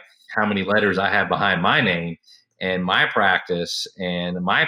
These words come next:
patients." You know, actually, the more you tell me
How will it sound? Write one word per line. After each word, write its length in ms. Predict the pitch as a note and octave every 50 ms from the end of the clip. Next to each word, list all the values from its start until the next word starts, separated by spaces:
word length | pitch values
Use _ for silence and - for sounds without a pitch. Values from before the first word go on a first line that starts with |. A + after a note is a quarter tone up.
| -
patients." 840 | - A2 G2 F2+ F2 - - - F2 E2+ F2 F2 - - - - _
You 160 | - G2+ F#2+ F#2
know, 260 | F#2 F#2 F#2 F#2+ F#2+ G2+
actually, 420 | A#2 C#3 - - - A#2 G2+ F#2+
the 140 | F2+ G2 F2+
more 360 | F#2 F2+ G2 A#2 C#3+ D3+ C#3+
you 240 | C3 A#2 B2 C3 B2
tell 280 | - - B2 B2 B2
me 300 | B2 A#2+ A#2+ A#2+ A2+ -